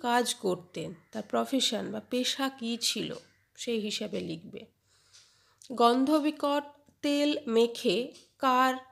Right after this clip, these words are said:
ইয়ামোটা গোঁফ হয়েছিল? গন্ধবিকট তেল মেখে কার ইয়ামোটা গোঁফ হয়েছিল? তাহলে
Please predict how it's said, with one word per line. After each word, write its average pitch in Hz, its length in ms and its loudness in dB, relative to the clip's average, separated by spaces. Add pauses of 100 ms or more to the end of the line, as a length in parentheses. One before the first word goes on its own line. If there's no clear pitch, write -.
(140)
ইয়ামোটা 269 760 4 (260)
গোঁফ 254 280 4 (180)
হয়েছিল? 190 600 2 (1300)
গন্ধবিকট 226 920 2 (320)
তেল 262 280 4 (240)
মেখে 233 540 2 (640)
কার 233 300 4 (380)
ইয়ামোটা 269 760 4 (360)
গোঁফ 240 380 4 (260)
হয়েছিল? 202 600 2 (2000)
তাহলে 226 400 2